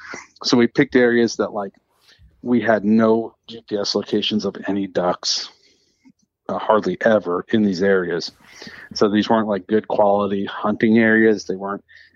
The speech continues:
anything. They're just areas that held water where people would walk through or use it to get to a blind or whatever. And, um,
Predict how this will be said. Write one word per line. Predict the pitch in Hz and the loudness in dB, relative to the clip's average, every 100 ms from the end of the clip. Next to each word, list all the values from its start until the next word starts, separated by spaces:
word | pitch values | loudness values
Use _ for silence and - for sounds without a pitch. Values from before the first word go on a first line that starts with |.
| - | -4
anything. | 120 110 - 92 | -2 -2 -4 -12
They're | 95 | -12
just | 101 98 | -12 -10
areas | 104 101 | -8 -6
that | 98 | -8
held | - 101 95 | -4 -4 -6
water | 92 98 101 101 101 95 _ _ | -8 -2 0 0 -2 -6 _ _
where | 92 92 | -10 -10
people | - 110 107 104 | -4 -4 -2 -4
would | 101 98 - - - - | -4 -8 -10 -20 -20 -8
walk | 107 101 - - | 0 0 -2 -8
through | 123 123 127 123 123 123 120 | -2 4 4 6 6 4 2
or | 110 95 | -2 -4
use | 92 104 101 | -8 -12 -12
it | 92 | -14
to | 113 | -8
get | 104 - | -8 -4
to | 107 | -4
a | |
blind | 95 120 120 117 117 117 113 110 | 0 2 4 6 4 4 2 0
or | 95 | -2
whatever. | 107 101 92 92 _ _ - - _ - | -2 -2 -2 -8 _ _ -20 -20 _ -6
And, | 127 120 110 | 0 2 4
um, | 107 101 98 | 4 2 -2